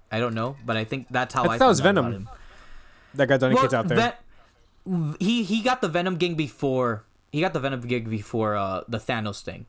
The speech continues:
Speaker 2: Yeah,
Speaker 1: Like,
Speaker 2: that's what I'm
Speaker 1: that's really
Speaker 2: saying. I,
Speaker 1: where I started hearing
Speaker 2: yeah,
Speaker 1: about
Speaker 2: that's
Speaker 1: it.
Speaker 2: what I'm saying. I, I thought, I thought, like, that's what broke him into the mainstream.
Speaker 1: No, I, I think it was that Thanos thing, 'cause the, the, the, the Thanos solo, um, series was, like, kinda bad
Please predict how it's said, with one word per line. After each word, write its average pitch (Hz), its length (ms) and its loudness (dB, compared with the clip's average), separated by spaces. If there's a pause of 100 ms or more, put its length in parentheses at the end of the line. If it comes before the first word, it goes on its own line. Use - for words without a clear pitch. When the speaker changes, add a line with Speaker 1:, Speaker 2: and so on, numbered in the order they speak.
Speaker 2:
Yeah, 302 140 6
Speaker 1:
Like, 202 80 8
Speaker 2:
that's 170 80 6
what - 20 10
I'm 208 60 8
Speaker 1:
that's 165 100 4
really 214 140 8
Speaker 2:
saying. 160 40 8
I, 151 140 8
Speaker 1:
where 143 80 6
I 131 120 2
started 127 300 0
hearing 113 280 -2
Speaker 2:
yeah, 254 80 10
Speaker 1:
about 240 60 10
Speaker 2:
that's 185 120 6
Speaker 1:
it. - 20 6
Speaker 2:
what 214 60 6
I'm 190 60 2
saying. 202 200 6
I, 143 240 8
I 151 40 8
thought, 156 220 8
I 147 80 8
thought, 165 180 6
like, 147 120 6
that's 139 220 6
what 139 140 4
broke 139 200 4
him 135 80 0
into 127 160 -2
the 123 60 0
mainstream. 123 500 -4 (1500)
Speaker 1:
No, 208 140 4
I, 214 200 2
I 202 60 4
think 247 220 -4
it 190 80 2
was 156 180 2
that 135 200 -2
Thanos 127 420 -2
thing, 101 260 -6
'cause 131 280 -4 (360)
the, 160 180 0
the, 170 240 -2
the, 147 520 0
the 151 100 -2
Thanos 208 380 -2
solo, 175 840 -2 (220)
um, 143 460 0
series 175 520 -2
was, 135 240 0
like, 120 320 -2 (380)
kinda 160 220 -2
bad 143 500 -4